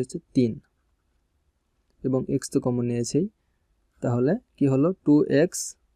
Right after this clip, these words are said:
টু এক্স দিয়ে এক্সকে গুণ করলে টু এক্স স্কয়ার এবং টু এক্স দিয়ে থ্রিকে গুণ করলে তিন দুগুণে ছয় এক্স হচ্ছে। এখান থেকে আমি শুধু মাইনাস ফাইভ কমন নেব, তাহলে এখানে থাকবে এক্স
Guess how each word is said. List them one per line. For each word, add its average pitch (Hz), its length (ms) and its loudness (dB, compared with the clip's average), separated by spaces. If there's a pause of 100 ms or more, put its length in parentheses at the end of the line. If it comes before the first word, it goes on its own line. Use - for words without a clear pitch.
(1000)
টু 139 140 2
এক্স - 120 0 (120)
দিয়ে 147 220 4
এক্সকে - 320 -6
গুণ 131 160 2
করলে 135 220 0
টু 131 40 -2 (100)
এক্স - 120 -4 (160)
স্কয়ার 147 240 -2 (120)
এবং 123 140 -2 (300)
টু - 60 -4 (100)
এক্স - 180 -6
দিয়ে 131 160 2
থ্রিকে 131 320 -4
গুণ 123 140 -4
করলে 131 240 0 (600)
তিন 127 120 2
দুগুণে 131 240 -2 (420)
ছয় 123 300 -4 (160)
এক্স - 160 -12
হচ্ছে। 113 260 -10 (1600)
এখান 135 280 0
থেকে 160 220 -2
আমি 156 140 0 (380)
শুধু 131 200 -2 (120)
মাইনাস 120 280 -2 (100)
ফাইভ 123 160 0 (100)
কমন 120 260 -2
নেব, 123 120 -2 (1400)
তাহলে 123 240 2
এখানে 131 180 -4 (100)
থাকবে 123 260 -4 (320)
এক্স - 180 -8